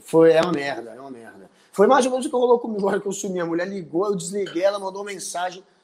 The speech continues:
aí eu fui ver a mensagem. Mas então, é, tudo certo,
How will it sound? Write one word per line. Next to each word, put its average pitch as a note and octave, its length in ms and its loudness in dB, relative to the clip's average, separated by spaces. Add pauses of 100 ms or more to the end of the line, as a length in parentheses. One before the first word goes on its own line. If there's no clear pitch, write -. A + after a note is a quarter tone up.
(120)
aí D3+ 100 -4
eu D#3+ 60 -4
fui E3 160 -8
ver D#3+ 120 -2
a - 20 -4
mensagem. D#3 380 -8 (240)
Mas F3 280 4
então, E3 440 0 (760)
é, D3+ 960 2
tudo D#3+ 160 -10
certo, F3 680 -2